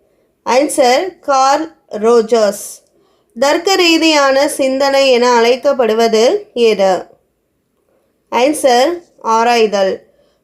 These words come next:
புறமுகர் என்பவர் டேஸை உடையவர்? ஆன்சர் விரி சிந்தனையை உடையவர். ஆளுமை என்ற சொல்லின்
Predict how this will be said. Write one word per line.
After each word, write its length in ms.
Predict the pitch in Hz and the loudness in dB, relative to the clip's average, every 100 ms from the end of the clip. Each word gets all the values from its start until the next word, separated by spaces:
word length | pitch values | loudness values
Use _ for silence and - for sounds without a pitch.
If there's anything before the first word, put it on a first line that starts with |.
| - | -6
புறமுகர் 680 | 330 359 381 349 320 320 294 | 0 2 2 2 0 0 2
என்பவர் 520 | 254 247 247 277 240 | 2 2 2 0 0
டேஸை 600 | 240 240 262 - 262 262 | 0 0 -2 0 0 0
உடையவர்? 760 | 233 208 202 190 196 190 - _ _ _ _ _ - | -2 -2 0 0 0 -4 -8 _ _ _ _ _ -8
ஆன்சர் 760 | 220 254 262 285 254 339 269 | -2 -2 0 0 0 0 -4
விரி 340 | 208 262 294 320 | 0 0 0 -2
சிந்தனையை 840 | 320 247 240 240 233 226 262 453 - | -2 -2 0 2 4 2 2 -2 -2
உடையவர். 680 | 226 208 196 190 190 - _ _ _ _ _ - | -2 -2 -2 -2 -2 -4 _ _ _ _ _ -2
ஆளுமை 600 | 277 320 381 359 349 320 | 0 2 2 2 2 0
என்ற 360 | 285 247 269 | 0 2 0
சொல்லின் 800 | 269 285 262 262 285 339 370 - | 2 0 2 0 0 0 0 -4